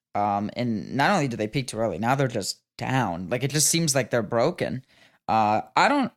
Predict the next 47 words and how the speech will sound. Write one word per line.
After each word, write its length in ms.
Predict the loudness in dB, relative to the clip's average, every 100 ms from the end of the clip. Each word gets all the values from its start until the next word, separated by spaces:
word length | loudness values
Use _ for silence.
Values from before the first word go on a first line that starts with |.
| _ _
I 80 | 0
don't 120 | 4
know. 120 | 4 4
It's 140 | 2
so 300 | 0 2 0
weird 340 | 0 0 0 0
'cause, 180 | -2 0
like, 180 | 0 -2
part 300 | 0 2 2
of 60 |
me 100 | 2
is 80 | 0
like, 120 | 2
"Oh, 100 | 2
they're 100 | 2
just 160 | 2 0
gonna 140 | -2
figure 340 | 0 -2 0 2
it 60 |
out. 200 | 2 2
Like, 120 | 0
they're 120 | -2 -4
such 260 | -2 -4
a 60 | -2
good 180 | -4 -4
team, 200 | -6 -4
so 140 | -4
talented." 600 | -4 -4 -2 -2 -6 -8 _ -20 -20 _ -6
But 80 | 0
this 160 | 0
doesn't 280 | 0 0 0
seem 180 | 0 0
like 80 | 2
something 220 | 0 0
you 60 |
could 120 | -2 -4
just 160 | -6
figure 340 | -6 -6 -6 -4
out. 300 | -4 -4 -4
This 160 | -4
seems 240 | -2 -2 -2
like 160 | -2
you 60 | -2
need 140 | -2
a 60 | 0
whole 140 | 2
offseason 720 | 2 0 -2 -6 -8 -8 -10